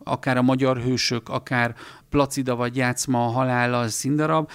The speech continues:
egy-egy olyan témát, kérdéskört, életutakat mutat be, hoz közel a nézőkhöz, amelyek nyilván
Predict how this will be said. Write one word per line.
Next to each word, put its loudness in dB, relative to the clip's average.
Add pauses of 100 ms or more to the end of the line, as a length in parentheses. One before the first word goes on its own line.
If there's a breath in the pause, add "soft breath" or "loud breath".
(160 loud breath)
egy-egy 2
olyan -2 (240)
témát, 2
kérdéskört, -2
életutakat 0
mutat -2
be, 0
hoz -4
közel -4 (380 loud breath)
a -2 (160)
nézőkhöz, 0 (340 loud breath)
amelyek 0
nyilván 0